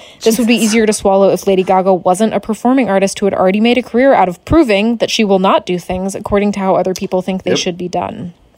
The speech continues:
Speaker 2: Mm-hmm.
Speaker 1: Perhaps the real title of this movie should be A Star is a Real Thing That Exists, but instead we're talking about these assholes we invented.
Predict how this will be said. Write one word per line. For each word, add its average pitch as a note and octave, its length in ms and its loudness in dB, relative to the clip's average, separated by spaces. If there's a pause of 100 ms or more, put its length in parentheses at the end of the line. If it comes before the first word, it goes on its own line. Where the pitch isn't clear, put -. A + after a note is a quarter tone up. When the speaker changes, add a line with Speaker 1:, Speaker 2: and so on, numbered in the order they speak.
(100)
Speaker 2:
Mm-hmm. G3+ 640 -6
Speaker 1:
Perhaps A3+ 280 0
the A3+ 100 -4
real G3+ 140 4
title F#3 300 0
of F3+ 100 -2
this - 180 -6
movie F#3 220 0
should F3+ 260 -2
be F#3 240 -2 (120)
A G3 60 -2
Star G#3+ 300 2
is G#3+ 120 0
a G3+ 60 0
Real F#3 200 2
Thing F#3 240 -4
That E3+ 100 -2
Exists, F3 540 -4
but F#3 140 -6
instead F#3 420 -2
we're F#3+ 100 -2
talking G3 360 -4
about G#3 220 0
these D4+ 200 2
assholes G#3 540 0
we A3+ 220 2
invented. F#3 600 -2